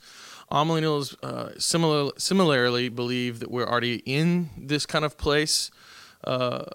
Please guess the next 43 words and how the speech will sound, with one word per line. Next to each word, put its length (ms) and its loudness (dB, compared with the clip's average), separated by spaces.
however, 760 -2
it's 240 -6
not 220 0
a 60 -2
thousand-year 640 -2
reign. 220 -4
Literally, 500 -4
Jesus 380 -8
won't 160 -6
necessarily 560 -2
be 160 -4
walking 500 -2
the 160 -4
earth. 640 -2
Um, 500 -8
it's 220 -8
an 80 -6
already 380 -2
but 160 -8
not 200 -4
yet 260 -6
kind 180 -8
of 100 -12
kingdom 400 -4
mindset, 480 -6
as 220 -8
you 80 -8
find 400 -6
in 220 -8
some 180 -6
of 60 -4
the 60 -8
Gospels. 440 -8
So, 340 2
you 100 4
wanna 140 8
break 220 6
this 160 2
down? 360 4
You 160 -2
wanna 120 4
go 220 6
piece 120 0